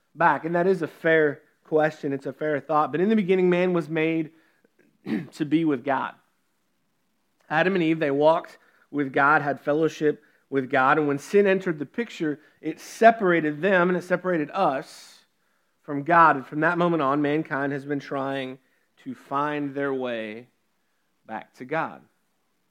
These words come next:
This is seen particularly clearly in the Old Testament as the nation of Israel continually turns to and from God. In Joel chapter two, and these, these scriptures are in your bulletin, they'll also be on the screen, uh, if you want to follow along with them.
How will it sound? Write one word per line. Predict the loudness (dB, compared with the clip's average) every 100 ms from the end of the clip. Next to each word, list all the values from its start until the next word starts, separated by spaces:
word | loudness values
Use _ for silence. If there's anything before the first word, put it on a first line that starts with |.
| _ _ _ _ _ _
This | -12 -10
is | -8
seen | -2 -2
particularly | -4 -6 -4 -4 -4
clearly | -4 -2 0 2
in | 2
the | 0
Old | 0
Testament | -2 -2 -2 -4 -4
as | -4
the | -4
nation | -2 -2 -4 -4
of | -2
Israel | -2 -2 -2
continually | -2 -8 -8 -4 -2 -2 -4
turns | -6 -4 -2 -4 -6 -14 _ _ _ _ _
to | -2 0
and | 0
from | -4 -6 -4
God. | -2 0 0 -2 -6 _ _ _ -12
In | -10
Joel | -2 2 2 0 -6 _ _ -6
chapter | -6 -6
two, | -14 -6 -4
and | -2
these, | -2 -4
these | -6 -6
scriptures | -10 -10 -10
are | -8
in | -6
your | -6
bulletin, | -6 -6 -8
they'll | -10
also | -10 -12
be |
on | -12
the |
screen, | -14 -18 -14 -12 -12 -16 _ _ _ _
uh, | -20
if | -14
you | -10
want | -8
to | -6
follow | -6 -6
along | -6 -8 -8
with | -12 -16
them. | -14 -14